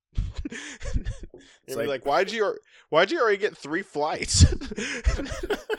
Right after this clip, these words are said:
Speaker 2: <laughs> See, my thing was, like,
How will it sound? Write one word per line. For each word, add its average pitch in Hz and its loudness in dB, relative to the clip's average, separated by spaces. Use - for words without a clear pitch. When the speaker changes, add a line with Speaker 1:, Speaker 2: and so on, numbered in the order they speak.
Speaker 2:
<laughs> - -20
See, - -6
my 180 4
thing 190 4
was, 160 -2
like, - -8